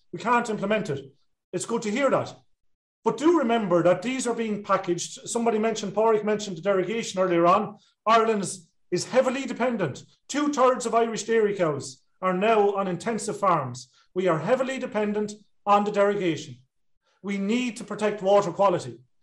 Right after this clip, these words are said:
So it isn't just a thing that you can look at the public consultation and say, "I don't like that, that, and that. Take out that, 'cause it's going to frustrate me." What are we going to do instead? You know, so, but yes, definitely now is an opportunity.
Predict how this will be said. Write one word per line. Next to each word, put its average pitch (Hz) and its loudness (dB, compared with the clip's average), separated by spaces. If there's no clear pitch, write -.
So 214 2
it 208 4
isn't 269 -2
just 269 -2
a - -8
thing 233 -4
that 226 -2
you 220 -6
can 190 -2
look 254 2
at 226 -2
the 214 -10
public 208 -2
consultation 196 -2
and 175 -6
say, 190 -2
"I 151 -8
don't 220 2
like 208 0
that, 202 2
that, 190 2
and 180 -2
that. 170 0
Take 170 -6
out 214 0
that, 156 0
'cause 165 0
it's 160 -4
going 180 -2
to 170 -4
frustrate 180 -2
me." 131 -12
What 233 2
are 233 2
we 220 -4
going 196 -2
to 156 -8
do 185 0
instead? 160 -4
You 165 -6
know, 180 4
so, 175 2
but 214 4
yes, 254 4
definitely 226 -2
now 240 2
is 196 -2
an 202 -2
opportunity. 214 -2